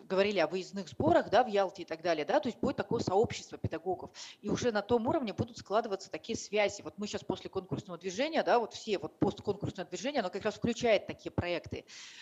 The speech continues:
А если говорить о самих, вот как раз идеи для будущих проектов, а если сегодня говорить о том, что может быть у учителя, ну, в качестве проекта,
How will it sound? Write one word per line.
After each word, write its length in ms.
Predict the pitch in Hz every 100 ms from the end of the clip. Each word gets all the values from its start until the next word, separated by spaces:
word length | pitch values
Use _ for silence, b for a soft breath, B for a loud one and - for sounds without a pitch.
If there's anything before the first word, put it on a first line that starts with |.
| B B
А 340 | 170 190 185 -
если 240 | 226 240
говорить 240 | 208 226 214
о 40 |
самих, 340 | - 190 311 -
вот 240 | - -
как 160 | - -
раз 220 | 208 -
идеи 320 | 190 160 226
для 140 | 175 165
будущих 460 | - - - -
проектов, 420 | - 156 151 - -
а 80 | 170
если 200 | 214 208
сегодня 440 | - 220 339 311
говорить 360 | 208 185 185 -
о 100 | 175
том, 320 | - 226 220 -
что 180 | 208
может 280 | 202 196 170
быть 180 | 165 -
у 100 | 185
учителя, 500 | 180 214 - 143 147
ну, 120 | 185
в 80 | 214
качестве 380 | 202 202 - -
проекта, 520 | - 185 170 -